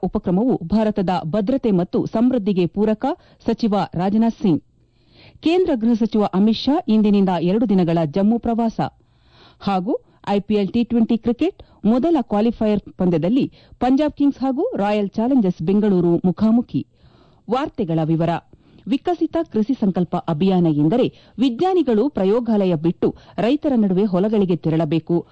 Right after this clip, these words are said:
ಹಳ್ಳಿಯಲ್ಲಿ ರೈತರೊಂದಿಗೆ ಕುಳಿತು ಚರ್ಚಿಸಬೇಕು ಎಂದು ಕೇಂದ್ರ ಕೃಷಿ ಸಚಿವ ಶಿವರಾಜ್ ಸಿಂಗ್ ಚೌಹಾಣ್ ತಿಳಿಸಿದ್ದಾರೆ. ಒಡಿಶಾದ ಪುರಿಯಲ್ಲಿ ವಿಕಸಿತ ಕೃಷಿ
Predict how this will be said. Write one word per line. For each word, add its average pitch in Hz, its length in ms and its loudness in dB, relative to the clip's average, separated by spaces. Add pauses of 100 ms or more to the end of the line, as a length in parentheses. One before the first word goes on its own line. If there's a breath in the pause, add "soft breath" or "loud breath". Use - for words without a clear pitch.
(260 soft breath)
ಹಳ್ಳಿಯಲ್ಲಿ 247 540 2
ರೈತರೊಂದಿಗೆ 220 580 0
ಕುಳಿತು 175 240 0 (100)
ಚರ್ಚಿಸಬೇಕು 170 600 -2 (120)
ಎಂದು 214 160 2 (380 loud breath)
ಕೇಂದ್ರ 302 280 2 (100)
ಕೃಷಿ 190 240 -6
ಸಚಿವ 208 240 -2 (180)
ಶಿವರಾಜ್ 220 380 0
ಸಿಂಗ್ 185 220 0
ಚೌಹಾಣ್ 185 420 0
ತಿಳಿಸಿದ್ದಾರೆ. 165 520 0 (580 loud breath)
ಒಡಿಶಾದ 190 400 0 (120)
ಪುರಿಯಲ್ಲಿ 185 400 0 (340 loud breath)
ವಿಕಸಿತ 254 400 -2 (160)
ಕೃಷಿ 202 200 -2